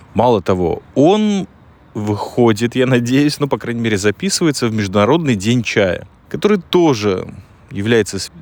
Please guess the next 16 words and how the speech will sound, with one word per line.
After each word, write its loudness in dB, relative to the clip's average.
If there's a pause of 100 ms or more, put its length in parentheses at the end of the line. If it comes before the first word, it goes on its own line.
(220)
свидетельством -2
определённой -2
культуры, 0
больше, 0
наверное, 2
культуры -2
всё-таки -8
западной, -2
колониальной, -2 (420)
которая 2
пытается 0
сейчас -2
каким-то -2 (320)
совершенно -2 (420)
невыразительным 0
способом 0